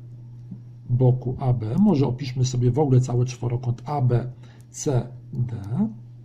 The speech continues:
Tu będzie środek boku A B i niech to będzie punkt E. Tu będzie środek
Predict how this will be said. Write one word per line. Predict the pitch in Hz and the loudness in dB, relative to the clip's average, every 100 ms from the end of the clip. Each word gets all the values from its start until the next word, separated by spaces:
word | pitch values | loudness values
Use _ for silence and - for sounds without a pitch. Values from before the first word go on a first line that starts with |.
| - - - - - - - - | -20 -20 -20 -20 -20 -20 -10 2
Tu | 190 | 4
będzie | 147 127 - | 6 4 2
środek | 139 123 - | 0 0 0
boku | 131 127 117 - 120 117 | 2 2 2 -2 -6 -6
A | 104 | -8
B | 107 104 127 196 - - - - - - | -8 -4 -2 -2 -4 -16 -18 -18 -18 0
i | 220 | 6
niech | 220 - | 6 4
to | 165 | 2
będzie | 147 151 175 | 2 4 2
punkt | - 120 127 123 - - - - - | 2 2 2 0 -6 -16 -18 -16 -14
E. | - - - - - - - - - - - - - - - - - - - - | -12 -14 -18 -18 -20 -20 -20 -20 -20 -20 -20 -20 -20 -20 -18 -18 -18 -18 -18 0
Tu | 220 | 4
będzie | 202 196 | 6 6
środek | 180 156 123 | 4 2 -2